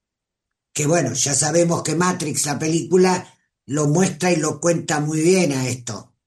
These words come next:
¿eh? Está muy bien mostrada dentro de una película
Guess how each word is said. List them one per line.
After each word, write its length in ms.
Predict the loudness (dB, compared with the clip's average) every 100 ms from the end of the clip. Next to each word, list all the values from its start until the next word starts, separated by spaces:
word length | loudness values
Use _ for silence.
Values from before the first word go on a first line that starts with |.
| -10
¿eh? 500 | -6 -2 -2 -4 -10 _ _ _
Está 180 | _ -6
muy 160 | -4 -2
bien 720 | 0 0 -2 -2 -2 -4 -4
mostrada 600 | -8 -4 0 0 0 -2
dentro 600 | 0 -2 2 2 2 -2 -10 _ _
de 140 | -4 -2
una 240 | 0 -2
película 840 | -2 -4 0 2 4 2 -2 -8